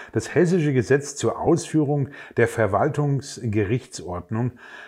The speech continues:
Hess A G V W G O. Also, ähm, das ist ja eine sehr, sehr komplizierte Sache. Also man hat's ja eben gerade gehört, ja.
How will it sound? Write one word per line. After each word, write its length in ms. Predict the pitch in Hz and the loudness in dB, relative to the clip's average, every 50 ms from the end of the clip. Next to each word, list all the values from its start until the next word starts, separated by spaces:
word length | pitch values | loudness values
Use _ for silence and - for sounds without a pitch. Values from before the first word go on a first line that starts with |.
| - _ | -20 _
Hess 460 | - 139 156 156 156 - - - - | 0 2 2 2 0 -4 -10 -6 -2
A 400 | 120 120 120 123 123 - 135 135 | 0 2 2 2 0 -2 -4 -4
G 240 | 120 110 104 104 95 | -2 0 0 0 0
V 440 | - - 113 107 110 117 127 - - | 0 0 0 2 2 2 0 -2 -4
W 460 | 117 101 98 107 107 110 123 123 120 | -4 -2 0 0 2 0 0 -2 -4
G 280 | 110 95 101 107 113 120 | -4 -2 -2 0 0 2
O. 340 | 117 127 131 110 - - - - - - - - - - - _ - | 2 2 2 2 0 -2 -6 -18 -20 -20 -18 -18 -20 -20 -20 _ 0
Also, 400 | 113 117 113 117 117 113 117 117 - | 2 4 4 4 4 4 2 2 2
ähm, 440 | 120 117 117 117 113 113 113 101 - - - - _ _ _ _ | 4 4 4 4 2 0 -2 -4 -6 -10 -16 -20 _ _ _ _
das 160 | 127 120 117 | -2 0 0
ist 160 | 156 147 - - | 0 0 0 2
ja 240 | 135 123 120 120 | 2 2 0 0
eine 300 | 98 113 120 117 113 110 110 95 107 110 | -2 -2 0 0 0 0 -2 -4 -4 -2
sehr, 220 | 110 123 120 117 | 0 2 2 2
sehr 180 | 113 117 110 101 | 2 0 0 0
komplizierte 640 | - 127 117 101 120 110 - - 139 127 123 113 | -2 -2 -2 0 -2 -2 2 2 2 4 4 2
Sache. 380 | 98 113 104 - - 131 123 107 | 2 2 0 2 0 0 0 0
Also 160 | 110 107 107 | 0 0 0
man 140 | 104 98 104 | 0 -2 -2
hat's 120 | 110 - | -2 -2
ja 60 | 117 104 | 0 0
eben 180 | 104 107 110 | 0 0 0
gerade 200 | 101 98 95 92 | -2 -2 -4 -2
gehört, 320 | - 107 110 117 98 - 92 | -2 0 0 0 0 -2 -4
ja. 180 | 85 95 104 | -6 -8 -8